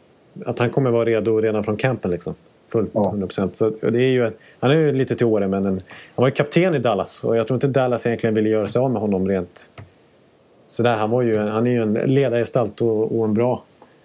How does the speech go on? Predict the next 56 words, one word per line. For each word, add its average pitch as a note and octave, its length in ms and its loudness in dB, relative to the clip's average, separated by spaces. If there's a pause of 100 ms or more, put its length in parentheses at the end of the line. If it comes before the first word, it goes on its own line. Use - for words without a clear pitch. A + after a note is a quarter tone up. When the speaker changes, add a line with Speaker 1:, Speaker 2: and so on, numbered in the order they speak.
(380)
Speaker 2:
Ja, B2 220 2
han C3+ 140 2
blir C3+ 100 4
nog G#2+ 160 0
bra, A2 160 4
Speaker 1:
defensiv. A2 320 0
Speaker 2:
tror A2 120 4
jag. G#2+ 100 2
Speaker 1:
Ja. G#2+ 120 -2 (460)
Det B2 80 4
märks D3+ 280 2
att C#3 80 -2
Shanahan D#3+ 380 0
har B2+ 80 0
kommit B2 220 2
in B2+ 80 2
där G#2 80 0
nu, F#2 120 0
tycker - 260 -2
jag. - 20 2 (100)
De, A#2+ 80 0
de A#2 140 2
gör B2 80 2
mycket C3 320 0
mer, A2+ 280 2
eh, G#2+ 140 -2
s-, - 280 -8 (200)
alltså, G#2+ 280 -4 (120)
eftertänksamma A2+ 840 -2 (120)
val G#2+ 360 0
nu, D#2+ 120 -4
tycker - 220 -6
jag. D#2 60 -6 (520)
Speaker 2:
Ja. A2+ 260 0
Speaker 1:
Eh, A2+ 120 -4
till A#2+ 100 0
exempel A#2 340 2
Boland A2+ 460 0
där, F#2 140 0
att, F#2 300 -4
att G2+ 160 -2
de G#2+ 120 2
inte G#2+ 400 0 (340)
gick A#2+ 200 2
med D3+ 220 4
på G#2+ 60 -4
hans F#2+ 180 -4
krav. F#2 340 0 (220)
För - 140 -4
då A#2+ 80 4
hade B2+ 140 2
Speaker 2:
Nej. A#2+ 100 2
Speaker 1:
det A#2 40 2
blivit A2+ 200 2
en A2 160 2
ny, A2+ 380 2